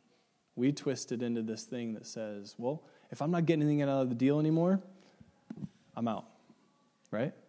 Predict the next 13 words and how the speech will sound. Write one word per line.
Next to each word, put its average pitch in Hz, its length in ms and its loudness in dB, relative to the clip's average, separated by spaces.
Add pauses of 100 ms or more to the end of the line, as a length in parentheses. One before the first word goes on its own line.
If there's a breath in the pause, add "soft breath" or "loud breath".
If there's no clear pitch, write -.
(760)
Um, 117 280 2
if 127 120 0
we're 151 160 6
honest, 151 520 4
let, 131 240 4 (240)
let's 139 180 2
really 170 240 12
be 165 80 12
honest 151 380 4
about, 143 200 8
like, 123 220 4
why 123 360 6
divorces 127 520 0